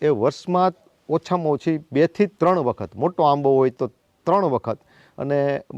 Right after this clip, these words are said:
મોટો આંબો હોય તો બે વખત, અને નાના આંબા હોય તો ત્રણ થી ચાર વખત એની કોરામણ આપે છે.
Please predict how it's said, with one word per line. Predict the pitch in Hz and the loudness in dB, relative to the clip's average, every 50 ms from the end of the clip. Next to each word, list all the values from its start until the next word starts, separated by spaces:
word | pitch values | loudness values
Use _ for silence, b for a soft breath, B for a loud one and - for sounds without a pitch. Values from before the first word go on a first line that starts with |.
| - - | -16 -14
મોટો | 120 120 127 170 185 - 180 | -8 -4 -2 -2 0 2 0
આંબો | 156 147 143 139 | 0 2 2 2
હોય | 139 139 131 | 2 2 2
તો | 147 139 | 0 0
બે | 139 165 202 208 | 4 4 6 6
વખત, | 180 143 131 - - 110 104 - - - | 6 4 0 -2 -4 -6 -6 -6 -10 -12
અને | 131 127 120 | -10 -10 -8
નાના | 117 120 123 147 170 190 180 160 | -6 -4 -4 -2 0 0 0 0
આંબા | 147 139 131 | 0 0 0
હોય | 123 117 113 110 | 0 0 0 -2
તો | - 117 | -4 -6
ત્રણ | - - 147 170 175 | -6 -2 -2 -2 -2
થી | - - 190 | -2 -2 -4
ચાર | 147 - - 165 175 160 135 | -2 0 2 4 4 4 2
વખત | 120 117 - 127 120 - 135 | 0 -2 -2 -4 -4 -2 -2
એની | 139 165 175 | -4 -4 -4
કોરામણ | - - - 156 160 160 147 127 117 107 | -6 -4 0 2 2 2 2 2 0 -4
આપે | 101 98 - 107 98 | -4 -4 -6 -10 -14
છે. | - - - | -14 -16 -20